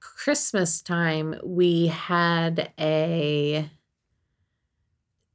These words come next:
competition, um, for anybody that wanted to go on stage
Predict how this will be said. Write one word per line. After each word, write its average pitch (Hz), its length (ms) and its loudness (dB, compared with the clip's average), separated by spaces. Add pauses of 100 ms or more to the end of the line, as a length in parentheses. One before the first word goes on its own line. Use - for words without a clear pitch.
(800)
competition, 233 1120 0 (500)
um, 180 280 4
for 190 140 2
anybody 180 500 2
that 170 240 0
wanted 175 440 0
to 208 100 2
go 185 280 2
on 180 300 2
stage 180 840 2